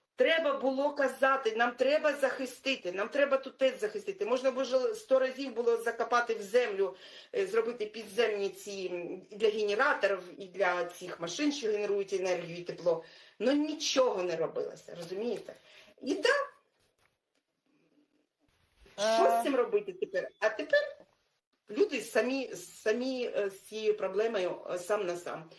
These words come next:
Speaker 1: Я впевнена, що нічого не буде робитися. Це вже досвід, це вже ми бачимо.
Speaker 2: Е, добре, м, пані Оксано, я розумію, що як представниця громадянського суспільства, е, ви про це, е,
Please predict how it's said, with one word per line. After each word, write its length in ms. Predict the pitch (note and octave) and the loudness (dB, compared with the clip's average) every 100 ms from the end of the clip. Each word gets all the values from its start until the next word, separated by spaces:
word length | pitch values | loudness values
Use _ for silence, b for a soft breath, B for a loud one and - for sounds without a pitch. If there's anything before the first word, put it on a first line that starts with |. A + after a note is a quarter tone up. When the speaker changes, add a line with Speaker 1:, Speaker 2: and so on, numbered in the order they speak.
| B B | B B
Speaker 1:
Я 100 | A#3+ | 0
впевнена, 500 | A#3 C4+ B3+ G3 F3+ | 2 4 4 2 -2
що 160 | F3+ F3+ | -2 -6
нічого 340 | F3 F#3 E3 | -4 -2 -2
не 100 | E3+ | -2
буде 220 | E3+ E3+ | -8 -4
робитися. 500 | E3 E3 D#3+ E3+ E3+ | -2 -2 -8 -6 -4
Це 180 | E3 B3 | 2 4
вже 200 | A#3 A3 | 4 2
досвід, 440 | F#3+ F3 - - - _ _ - | 2 -2 -4 -12 -18 _ _ 2
це 120 | A3 | 2
вже 140 | G#3 | 2
ми 100 | G3+ | -2
бачимо. 520 | F#3 E3 D#3 - E3+ E3+ _ _ _ _ _ _ _ _ b b b b - | 0 0 -2 -6 -12 -18 _ _ _ _ _ _ _ _ b b b b -2
Speaker 2:
Е, 160 | G3 | 0
добре, 520 | F#3+ A#3+ G3 F3+ D#3+ D3+ - | 4 2 4 4 4 2 -6
м, 280 | F3 F3 E3+ | -12 -8 -4
пані 200 | A#3 A#3 | -2 -2
Оксано, 280 | G#3 G#3+ F#3+ | -2 -2 -2
я 140 | G3+ | 0
розумію, 480 | A3+ A#3+ B3 C4 B3+ | 0 0 -2 -2 -2
що 320 | A#3 B3 A3 | -2 0 2
як 240 | G#3+ G#3 G#3 | 4 2 0
представниця 640 | A3 G#3+ B3 A#3 A#3+ G#3+ | -8 -4 -2 0 0 -2
громадянського 680 | G#3 G#3+ A#3 C#4 - C#4 C4 | -2 2 2 2 -2 -6 -6
суспільства, 800 | C4 A#3+ - B3+ - - A#3+ B3 b b b - | -8 -10 -6 -6 -6 2 4 4 b b b 0
е, 280 | G#3+ G#3 | 6 6
ви 200 | G3 A#3+ | 4 0
про 160 | A#3 A3+ | -4 -6
це, 540 | A3+ B3+ A#3 A#3 A3+ - | -6 0 4 4 4 2
е, 360 | G3+ F#3+ F#3+ | 0 2 2